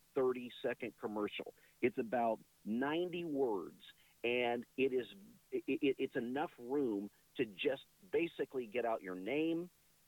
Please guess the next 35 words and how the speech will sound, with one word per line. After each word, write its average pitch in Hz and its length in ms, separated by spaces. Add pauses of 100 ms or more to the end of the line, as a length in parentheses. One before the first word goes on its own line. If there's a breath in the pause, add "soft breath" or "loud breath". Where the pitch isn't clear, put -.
(140)
what 107 340
your 151 120
product 139 460
is, 131 240 (300)
and 107 160
then 104 200
ask 117 220 (120)
people 113 260
to, 98 140 (200)
you 110 100
know, 92 100
"Here's 120 260
my 104 120
phone 92 260
number." 82 220 (380 soft breath)
And 113 200
beyond 135 720
that, 110 380 (340)
it, 127 220
you 127 200
really 165 240
can't 156 300 (140)
do 196 260
much - 260
with 101 120
a 98 140
thirty-second 98 580
commercial. 151 400 (100)
So 160 60
with 143 240
a 104 60 (180)
sixty, 110 440 (220 soft breath)
now 127 140
the, - 80 (240)
the, 104 140